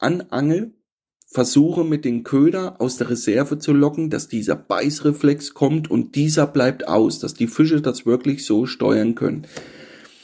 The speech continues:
Weil da fängt langsam bei mir zumindest ein Umdenken statt. Ich kannte das zwar aus der Vergangenheit heraus,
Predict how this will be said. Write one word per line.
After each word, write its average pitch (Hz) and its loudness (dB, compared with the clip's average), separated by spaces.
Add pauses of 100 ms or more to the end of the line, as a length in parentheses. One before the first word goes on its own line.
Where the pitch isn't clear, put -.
(140)
Weil 90 4
da 127 0
fängt 139 0
langsam 156 2
bei - -2
mir 139 2
zumindest 135 0
ein 101 -2
Umdenken 110 -2
statt. - -6
Ich - -12
kannte 160 0
das 170 0
zwar 151 -2 (220)
aus 117 0
der 120 4
Vergangenheit 156 -2
heraus, 156 0